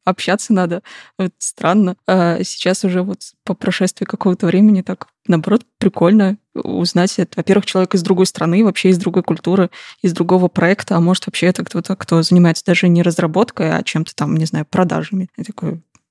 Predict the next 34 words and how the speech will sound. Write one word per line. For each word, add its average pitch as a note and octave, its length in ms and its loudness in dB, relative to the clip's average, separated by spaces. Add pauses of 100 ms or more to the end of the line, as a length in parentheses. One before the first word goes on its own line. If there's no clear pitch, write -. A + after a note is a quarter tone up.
(320)
когда F3 280 0
я E3+ 120 0
бы D#3+ 140 -4
я E3 160 0
еще E3 240 -2
в D#3+ 60 -2
офисе, A#3 360 0
пошла F3 300 -2
бы E3 200 0
и D#3+ 100 0
у D#3+ 100 2
кулера G#3+ 340 0
постояла, F3 400 -2
поболтала F3+ 500 -4
с - 80 -6
кем-нибудь F3 440 0
из E3+ 80 -4
продаж. - 500 -6
Ну, E3 340 -2
навряд F3 480 -2
ли. D#3+ 100 -6 (100)
Скорее E3+ 260 0
всего, F3 220 0
кто-то - 280 -2
был E3 180 2
бы D#3 300 0
около D#3+ 640 0 (140)
моей D#3+ 200 4
команды. E3 500 0 (280)
Вот, E3 120 -2
так - 160 -4
что - 220 -2
довольно G3 460 4
прикольно G#3+ 560 4